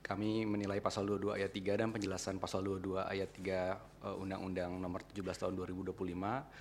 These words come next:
bertentangan dengan Pasal satu Ayat tiga U U D N R I sembilan belas empat puluh lima. Jadi, eh, di situ disebutkan bahwa negara Indonesia adalah negara hukum dan, eh, bahwa dalam pertimbangan hukum pada sebuah perkara pengujian konstitusionalitas undang-undang,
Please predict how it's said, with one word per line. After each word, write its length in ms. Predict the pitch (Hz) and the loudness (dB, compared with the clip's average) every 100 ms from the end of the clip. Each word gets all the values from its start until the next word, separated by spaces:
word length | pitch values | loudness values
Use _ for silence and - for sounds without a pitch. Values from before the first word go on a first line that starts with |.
| - - - | -14 -12 -6
bertentangan 480 | - 92 92 101 107 | -2 2 4 4 2
dengan 240 | 95 90 92 | 2 -2 -2
Pasal 160 | 92 | 0
satu 320 | 90 92 113 98 | 2 2 2 2
Ayat 160 | 92 | 0
tiga 400 | 90 95 101 104 - | -2 2 2 2 0
U 120 | 101 | -2
U 40 | 95 | 0
D 240 | 95 104 | 2 0
N 240 | 92 98 | 0 -2
R 80 | 95 | -2
I 240 | 101 104 104 | -2 -2 -4
sembilan 160 | 90 | -4
belas 160 | 90 - | -4 -4
empat 100 | - | -4
puluh 40 | 170 | -4
lima. 160 | 113 160 - - - - - - | -4 -6 -10 -18 -18 -20 -18 -8
Jadi, 240 | 90 95 101 - | -4 0 0 -2
eh, 600 | - - - 104 101 98 98 - - - - - - - - - - - 113 | -4 -10 -2 0 2 0 -2 -6 -18 -20 -20 -20 -18 -18 -18 -20 -20 -10 -4
di 80 | |
situ 160 | 104 - | -4 -2
disebutkan 400 | 113 104 98 107 | 0 0 4 6
bahwa 160 | 98 107 | 6 6
negara 320 | 98 98 98 | 4 2 4
Indonesia 320 | 98 92 101 | 2 4 4
adalah 120 | 95 92 | 4 2
negara 160 | 90 | 0
hukum 320 | 92 - 127 196 - - - | 0 4 4 2 -4 -18 -16
dan, 560 | - 92 92 92 95 98 | -2 2 4 2 0 -4
eh, 540 | - 95 95 92 92 95 - - - - - - - - | -2 0 2 2 2 0 -6 -18 -20 -20 -20 -20 -12 0
bahwa 160 | 95 | 4
dalam 480 | 104 101 107 110 113 | 6 8 8 6 2
pertimbangan 560 | - - - 104 104 107 | -2 -4 2 6 6 6
hukum 160 | 110 | 4
pada 160 | 101 95 | 6 6
sebuah 160 | 104 98 | 6 4
perkara 300 | 98 98 98 | 6 6 4
pengujian 400 | 101 98 95 95 | 4 2 4 2
konstitusionalitas 600 | 95 101 - 95 98 - | 2 2 2 2 2 0
undang-undang, 680 | 101 98 95 92 104 151 | 0 0 0 2 2 2